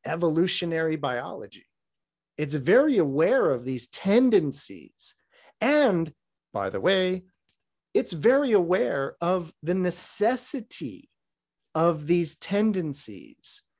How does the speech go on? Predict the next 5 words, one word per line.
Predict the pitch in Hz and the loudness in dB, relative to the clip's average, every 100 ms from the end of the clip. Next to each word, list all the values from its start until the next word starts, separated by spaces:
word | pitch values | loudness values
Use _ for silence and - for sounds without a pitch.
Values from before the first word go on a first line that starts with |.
| _ _ - | _ _ -4
at | 175 - | -4 -2
least | 185 277 233 131 143 - - - _ _ _ _ _ _ _ _ _ - | 0 2 2 0 -4 -8 -12 -18 _ _ _ _ _ _ _ _ _ -4
the | 151 139 | 2 2
role | 127 135 180 214 196 165 190 165 | 2 4 6 8 6 4 0 0
that | 139 139 | -2 -2